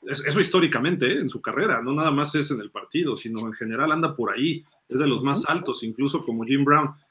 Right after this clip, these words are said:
Speaker 1: Sí le ha faltado cierta consistencia, pero es un corredor que aprovecha su velocidad, que puede explotar un hueco y donde,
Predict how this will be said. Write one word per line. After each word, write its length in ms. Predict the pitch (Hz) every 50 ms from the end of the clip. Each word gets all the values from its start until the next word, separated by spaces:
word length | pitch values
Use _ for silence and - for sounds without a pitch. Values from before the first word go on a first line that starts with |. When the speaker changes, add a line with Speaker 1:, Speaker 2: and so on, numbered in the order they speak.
| _ _
Speaker 1:
Sí 280 | _ - - - 160 165
le 100 | 160 147
ha 60 | 147
faltado 420 | 147 147 135 135 - 147 139 135 127
cierta 320 | - 143 127 127 135 123
consistencia, 720 | - 113 110 - 117 - - 135 135 135 135 151 156 147
pero 160 | - 131 127 160
es 80 | 160
un 80 | 220 214
corredor 460 | - 185 156 143 139 147 160 190 185 - - _ _ _ _ _
que 100 | - 135
aprovecha 420 | 127 - 131 143 175 170 - 196
su 120 | 185 - 135
velocidad, 680 | 120 120 120 113 - - 127 120 131 139 147 156 147
que 100 | - 131
puede 240 | 123 - 139 147 156
explotar 560 | 151 - - - 127 120 113 - - 147 147
un 160 | 156 156 151 139
hueco 460 | 127 135 139 139 139 - 151 165 156
y 120 | 139 123
donde, 340 | 117 120 120 120 120 123 -